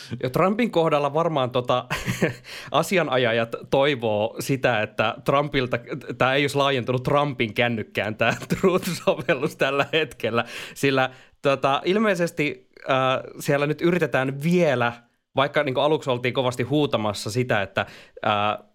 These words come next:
kaikki julki heti nyt, vaikka me tiedetään, että asianajajat ehkä siellä kuitenkin taustalla yritti viestittää, että älkää helvetti julkaisko sieltä yhtään mitään, niin, äh, tällä hetkellä yritetään kuitenkin nyt ehkä vähän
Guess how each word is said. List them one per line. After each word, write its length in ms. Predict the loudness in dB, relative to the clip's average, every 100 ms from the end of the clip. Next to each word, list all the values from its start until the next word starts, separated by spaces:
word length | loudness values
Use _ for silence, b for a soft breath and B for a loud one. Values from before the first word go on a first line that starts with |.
| _ _ _ _ -20 -8 0
kaikki 360 | 0 0 -2 0
julki 380 | 0 0 0
heti 300 | 0 0 0
nyt, 400 | 2 0 -2 -14 _ -2
vaikka 220 | -2 0
me 160 | -2 0
tiedetään, 300 | 2 2 0
että 120 | 0
asianajajat 460 | 0 0 0 0
ehkä 160 | -2 -2
siellä 180 | -2 -2
kuitenkin 360 | -2 -2 -2
taustalla 400 | 2 2 0 -2
yritti 280 | -2 -2 -2
viestittää, 380 | -2 0 -4 -4
että 100 | -4
älkää 240 | -2 -2
helvetti 360 | 0 -2 -2 -4
julkaisko 420 | -2 -2 -2 -4
sieltä 260 | -6 -4 -2
yhtään 320 | -2 -2 0
mitään, 340 | -2 0 -2 -4 B 0
niin, 300 | 0 0 -2 0
äh, 200 | 0 2
tällä 220 | 0 0
hetkellä 320 | -2 0 0
yritetään 400 | 2 0 0 -2
kuitenkin 400 | 0 0 0 -2
nyt 140 | -4 -4
ehkä 300 | -4 -2 0
vähän 380 | 0 0 -2